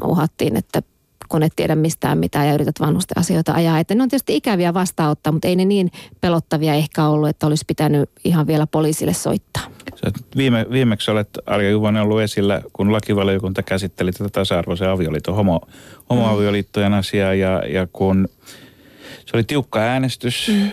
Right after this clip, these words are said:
Speaker 2: yhdellä äänellä ja olit yksi niistä, joka sitten äänesti tätä vastaan, niin minkä näköistä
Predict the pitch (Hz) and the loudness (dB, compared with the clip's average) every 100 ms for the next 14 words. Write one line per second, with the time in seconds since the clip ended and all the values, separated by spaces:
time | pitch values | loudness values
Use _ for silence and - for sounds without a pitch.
0 | - 123 117 110 107 113 107 101 101 98 | 0 0 2 0 2 0 0 0 0 0
1 | 98 90 98 92 101 - 104 98 95 - | 0 0 -2 -2 -6 -2 0 2 0 0
2 | 95 92 92 95 90 - 98 98 92 - | 0 0 -2 -2 -4 -2 0 2 0 -4
3 | 104 101 104 - 82 95 107 107 101 98 | -2 0 -2 -2 0 2 2 0 0 0
4 | 98 90 - | -2 -4 -4